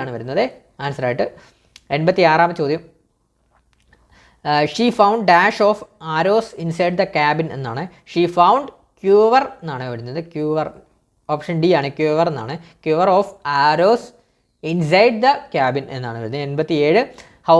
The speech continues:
many words given below compound words എന്നാണ്. Ice cream, sail boat, rainfall, ba-, black,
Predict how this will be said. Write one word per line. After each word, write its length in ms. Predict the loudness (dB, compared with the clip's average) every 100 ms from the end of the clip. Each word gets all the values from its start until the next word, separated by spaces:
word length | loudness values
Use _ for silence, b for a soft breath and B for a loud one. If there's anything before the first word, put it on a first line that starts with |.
| 4
many 160 | -2 0
words 220 | 0 -2 -6 -4
given 220 | -2 -2 -2
below 180 | 0 0 -2 -4
compound 340 | -2 -2 -2 -2
words 160 | -4 -8
എന്നാണ്. 180 | -8 -4 -4
Ice 120 | -6 -2
cream, 180 | -2 -2 -6
sail 180 | -4 -2 0
boat, 140 | 0 0 0
rainfall, 420 | -2 -2 -2 -2 0
ba-, 180 | 0 0 -2 -2
black, 240 | -2 -2